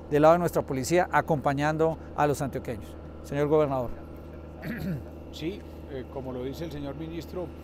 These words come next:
Speaker 2: este sobrevuelo nos llevó por una buena parte de la región del occidente antioqueño, eh, la parte sur de Urabá y el norte de Antioquia, para pasar revista con él y con el alto mando militar a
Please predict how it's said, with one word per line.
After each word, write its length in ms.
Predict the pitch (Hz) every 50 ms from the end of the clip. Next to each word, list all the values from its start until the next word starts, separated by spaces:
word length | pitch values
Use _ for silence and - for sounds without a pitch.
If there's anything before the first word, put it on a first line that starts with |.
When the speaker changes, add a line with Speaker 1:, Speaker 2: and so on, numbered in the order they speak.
| - - - - - -
Speaker 2:
este 280 | 147 139 139 - 180 165
sobrevuelo 640 | - 160 160 143 131 135 131 131 139 143 156 170
nos 160 | 165 156 143
llevó 260 | 127 135 131 131 135 135
por 340 | - - 165 165 165 156
una 220 | 156 160 160 156 156
buena 240 | 160 165 160 165 165
parte 380 | - - 170 160 160 - 190
de 140 | 170 156 139
la 140 | 131 127 123
región 460 | 120 120 117 120 135 139 139 139 143
del 160 | 160 165 160
occidente 560 | 147 127 - - 151 135 139 151 147 135 180
antioqueño, 520 | 170 - - 151 127 131 151 156 175 202 220 196 - - - - - - - - - - - - -
eh, 320 | - 147 139 139 135 135 131
la 140 | 127 127 127
parte 380 | - - 151 147 139 - 180 165
sur 380 | - 160 190 214 208 190 190
de 120 | - 175 170
Urabá 440 | 156 147 147 135 131 143 170 196 202 - - - - - - - -
y 240 | 175 190 226 262 - - - -
el 240 | 156 147 135 135
norte 340 | 139 151 165 165 165 - 196
de 120 | 180 170 160
Antioquia, 480 | 139 120 - 170 165 160 - 214 208 170 - - - - - - -
para 280 | - 143 139 139 139 139
pasar 500 | - - - 139 135 - 139 147 147 156
revista 440 | 165 175 170 180 165 - - 180 -
con 200 | - 151 139 143
él 220 | 156 180 208 208
y 60 | 196 160
con 280 | - - 143 127 127
el 260 | 127 127 123 - - 135
alto 260 | 143 147 143 - 175
mando 260 | 160 170 170 170 180 165
militar 480 | 160 156 143 135 - - 160 170 185 - - - - - - - - - - - -
a 340 | 156 147 151 151 156 175